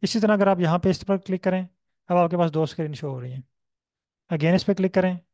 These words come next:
तीन, again इस पे क्लिक करें फोर स्क्रीन आपके पास शो होगी। उसके बाद आप स्क्रीन को यहाँ से, अ, इस पे जब, अ, कर्सर को या माउस को यहाँ पे लेके आएंगे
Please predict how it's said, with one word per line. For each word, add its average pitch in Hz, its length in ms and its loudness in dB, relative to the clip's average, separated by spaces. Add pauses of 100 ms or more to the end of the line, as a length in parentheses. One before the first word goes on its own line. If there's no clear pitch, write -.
(160)
तीन, 139 300 -6 (320)
again 156 240 0
इस 185 100 0
पे 190 100 0
क्लिक 180 200 -6
करें 185 220 -2 (240)
फोर 139 260 -4
स्क्रीन 135 260 -8
आपके 131 200 -8
पास 131 120 -4
शो 143 160 -8
होगी। 131 240 -14 (1300)
उसके 208 200 0
बाद 214 140 4
आप 202 80 4
स्क्रीन 180 320 0
को 185 320 -2 (440)
यहाँ 165 280 0
से, 170 340 0
अ, 160 500 -8
इस 147 80 -10
पे - 120 -6
जब, 160 180 -2
अ, 175 200 -8
कर्सर 170 360 -4
को 165 160 -4
या 165 100 -2
माउस 156 240 -4
को 180 100 -6
यहाँ 156 160 -2
पे 156 120 -10
लेके 160 260 -6
आएंगे 160 240 -8